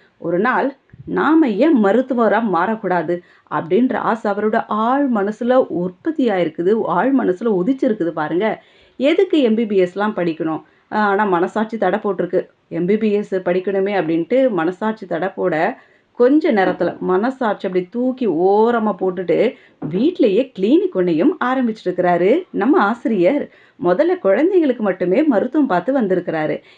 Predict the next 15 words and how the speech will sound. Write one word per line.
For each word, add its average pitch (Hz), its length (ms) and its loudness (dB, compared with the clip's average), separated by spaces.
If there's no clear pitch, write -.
ஏன்னா, 269 140 0
அவங்களுக்கு 254 460 0
தானே 247 180 0
சளி, 220 380 0
காய்ச்சல், 202 520 -2
சின்ன 220 220 -2
சின்ன 196 200 -4
காயங்கள் 196 500 0
தவிர 185 300 0
பெருசால 226 440 0
இந்த 185 160 2
மாதிரியான 180 360 2
பிரச்சனை 180 340 -6
எல்லாம் 190 160 -2
வராது 175 460 0